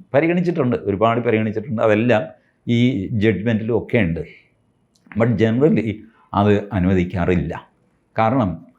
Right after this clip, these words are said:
ആ, സുപ്രീം കോടതിയുടെ നോട്ടത്തിൽ after all നിങ്ങൾക്ക് എന്ത് ഡാമേജ് വന്നു എന്നാ പറയുന്നത്? ഏയ്, മജിസ്ട്രേറ്റ് കോടതിയിൽ നിങ്ങൾക്കൊരു സമൻസ് വന്നു, go and appear before him, what is this? ഞാൻ അവിടെ പോവില്ല എന്ന് നിങ്ങൾക്ക് എന്താ ഇത്ര വാശി?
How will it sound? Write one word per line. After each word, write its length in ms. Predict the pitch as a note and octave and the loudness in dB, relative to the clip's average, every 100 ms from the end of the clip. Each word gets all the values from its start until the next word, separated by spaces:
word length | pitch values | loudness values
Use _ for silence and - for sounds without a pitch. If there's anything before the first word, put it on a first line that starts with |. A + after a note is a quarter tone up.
| _ _ _ _ _ - | _ _ _ _ _ -8
ആ, 240 | A2 A2+ | 0 2
സുപ്രീം 380 | A2 B2 A#2 D#3+ | 2 0 4 6
കോടതിയുടെ 360 | E3 D#3+ D3+ D3 | 6 6 4 2
നോട്ടത്തിൽ 600 | C3 G#2+ G#2+ A#2 E2+ E2+ - _ - F#2+ A2+ | 4 2 2 0 -2 -6 -10 _ -14 0 2
after 280 | C#3+ - D#3 | 2 2 2
all 120 | D#3 | 2
നിങ്ങൾക്ക് 340 | C3 A2+ - C3 | 2 0 0 0
എന്ത് 220 | A2+ D3 | 2 4
ഡാമേജ് 460 | C3 A#2+ B2+ A#2 | 4 2 2 0
വന്നു 220 | B2 A#2 A2+ | 0 -2 -2
എന്നാ 160 | A#2+ A#2 | -4 -4
പറയുന്നത്? 480 | A2+ G#2 A#2+ A2 D3+ _ _ _ _ _ _ _ _ _ _ _ _ _ _ _ | -4 -4 -6 -10 -12 _ _ _ _ _ _ _ _ _ _ _ _ _ _ _
ഏയ്, 160 | G#3 B3 - - C#3+ D3+ | -4 -4 -4 -4 -2 4
മജിസ്ട്രേറ്റ് 500 | D#3+ D#3+ - A#3+ G3 | 4 4 4 4 4
കോടതിയിൽ 500 | F3+ E3+ D#3+ C#3+ G3+ | 4 6 4 4 2
നിങ്ങൾക്കൊരു 340 | F3 F#3 G3+ | 0 0 0
സമൻസ് 500 | F#3 F3 F#3+ G3+ - | 0 0 2 2 0
വന്നു, 200 | F#3+ F#3 | 0 0
go 320 | G#3+ F3 A#3+ E4 D#4 | 0 0 2 4 4
and 140 | D4+ C4+ | 4 0
appear 260 | - C#4+ | 0 -4
before 360 | C#4+ D4+ - B3+ | -4 -6 -4 -4
him, 120 | A#3 A3+ | -4 -2
what 220 | G#3+ A3 | -2 0
is 160 | D4 - | -4 -4
this? 140 | D4 - - _ _ _ _ _ _ _ _ - | -8 -8 -20 _ _ _ _ _ _ _ _ 0
ഞാൻ 180 | G3+ G3+ | 4 4
അവിടെ 220 | G3 B3+ | 4 2
പോവില്ല 440 | - G3+ A#3 A#3+ A#3+ | 0 -2 0 4 4
എന്ന് 280 | A#3+ A#3 | 4 0
നിങ്ങൾക്ക് 200 | A3+ A3+ | 0 0
എന്താ 160 | A#3 A3+ | 2 2
ഇത്ര 180 | A3 A3 | 2 2
വാശി? 360 | A3 G3+ - | 0 -2 -8